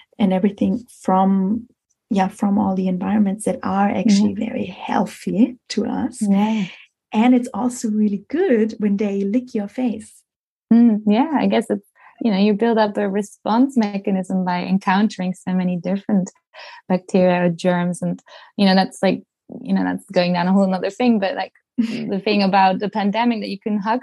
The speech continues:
Speaker 2: people, like, hugs actually boost
Speaker 1: Mm.
Speaker 2: like, your immune system. Like, it's so important to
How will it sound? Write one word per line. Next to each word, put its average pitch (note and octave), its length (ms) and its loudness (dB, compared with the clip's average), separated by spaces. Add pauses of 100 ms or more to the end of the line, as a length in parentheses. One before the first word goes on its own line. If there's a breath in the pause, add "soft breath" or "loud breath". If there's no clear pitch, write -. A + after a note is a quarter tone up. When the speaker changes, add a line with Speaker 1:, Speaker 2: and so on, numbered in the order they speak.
Speaker 2:
people, C4 280 -4
like, G3+ 200 -4
hugs A3+ 520 -2
actually G#3+ 360 -4
boost G3 500 0
Speaker 1:
Mm. F3+ 60 -16
Speaker 2:
like, G3 240 -6
your G3 240 0
immune D4 360 2
system. A#3 380 -2
Like, F#3+ 200 -4
it's G3 200 -6
so A3+ 80 0
important G#3+ 640 0
to G3+ 220 0